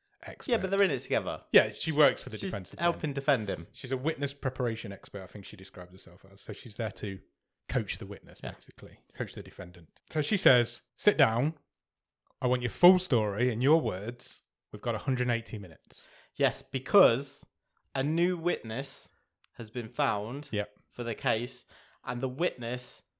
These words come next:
Speaker 2: is winging his way to the judge.
Speaker 1: Yes.
Speaker 2: And
Speaker 1: And
Speaker 2: basically, the rumour is that this witness has got enough evidence to send our star,
Speaker 1: Yep.
Speaker 2: who is, uh,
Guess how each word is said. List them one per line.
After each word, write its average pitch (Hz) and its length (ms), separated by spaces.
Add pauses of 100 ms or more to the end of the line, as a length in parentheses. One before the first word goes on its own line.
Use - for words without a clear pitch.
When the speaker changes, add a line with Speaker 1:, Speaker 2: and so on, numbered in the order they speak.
(240)
Speaker 2:
is 120 160
winging 135 300
his 123 180
way 123 160
to 120 160
the 117 100
judge. 104 440
Speaker 1:
Yes. - 400 (600)
Speaker 2:
And 123 160
Speaker 1:
And 110 220 (140)
Speaker 2:
basically, 117 760 (420)
the 120 120
rumour 127 260
is 113 260
that 110 140
this 107 220
witness 104 440 (100)
has 107 120
got 101 220
enough 117 280
evidence 104 680 (600)
to - 120
send 101 460 (140)
our 104 460 (120)
star, 120 520 (260)
Speaker 1:
Yep. 123 140
Speaker 2:
who 104 80
is, 98 260 (460)
uh, 95 260